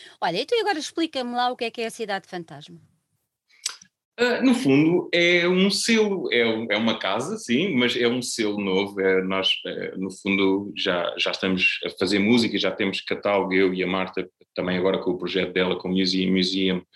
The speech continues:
Speaker 2: temos um catálogo já considerável, algumas canções, e pá, então pensámos na possibilidade de arrumar esta casa toda com aquilo tudo que temos feito desde quase há dez anos,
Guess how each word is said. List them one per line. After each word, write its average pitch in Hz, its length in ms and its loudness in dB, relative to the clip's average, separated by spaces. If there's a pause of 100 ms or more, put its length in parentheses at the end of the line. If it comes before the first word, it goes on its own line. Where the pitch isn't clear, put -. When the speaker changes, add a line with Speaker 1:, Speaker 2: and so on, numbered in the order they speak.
(420)
Speaker 2:
temos 101 380 0
um 95 100 2
catálogo 90 460 -2
já 90 240 -2
considerável, 143 580 0
algumas 110 380 2
canções, 143 560 -2
e 175 80 -8
pá, 185 120 -2
então 117 300 -2
pensámos 135 480 -4
na 135 100 0
possibilidade 131 600 -2
de 135 80 2
arrumar 123 420 0
esta 117 320 -2
casa 123 400 -2
toda 135 340 2
com 139 80 -2
aquilo 123 280 -4
tudo 117 200 -6
que - 120 -20
temos 101 180 -6
feito 104 340 -6
desde 92 460 -2
quase 95 240 -2
há 92 60 0
dez 98 280 0
anos, 113 260 0